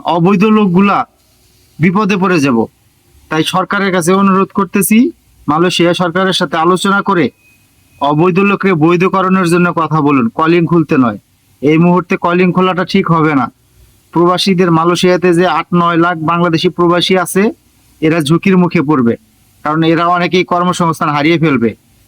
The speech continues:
বিশেষ করে যারা এজেন্টের লোক আছে, যারা সাপ্লায়ার কোম্পানিতে ভিসা নিয়ে কাজ করে, এই সাপ্লায়ার কোম্পানির ভিসার লোকগুলা বড় বিপদে পড়বে।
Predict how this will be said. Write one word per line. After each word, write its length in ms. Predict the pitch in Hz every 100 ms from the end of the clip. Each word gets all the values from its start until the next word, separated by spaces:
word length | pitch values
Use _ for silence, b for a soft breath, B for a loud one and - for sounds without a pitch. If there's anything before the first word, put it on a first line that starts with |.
| -
বিশেষ 280 | 156 180 175
করে 200 | - 185 170
যারা 240 | 160 165 170
এজেন্টের 560 | 170 156 175 170 185
লোক 200 | 175 175 156
আছে, 260 | 135 113 104 _ _ - - _ _ _ _ _ _ _ _ - _ _ _ _ _ _ -
যারা 180 | 143 156
সাপ্লায়ার 520 | - 165 175 175 185
কোম্পানিতে 520 | 170 185 180 175 170 180
ভিসা 280 | 147 156 175
নিয়ে 200 | 175 170
কাজ 200 | 160 156
করে, 200 | - 139
এই 160 | 120 143 - - -
সাপ্লায়ার 520 | - 147 165 165 175
কোম্পানির 460 | 170 180 180 180 170
ভিসার 320 | 151 165 170
লোকগুলা 440 | 170 165 151 160 196 - _ _ _ -
বড় 220 | 123 160 165
বিপদে 360 | 180 190 170
পড়বে। 260 | 143 123 110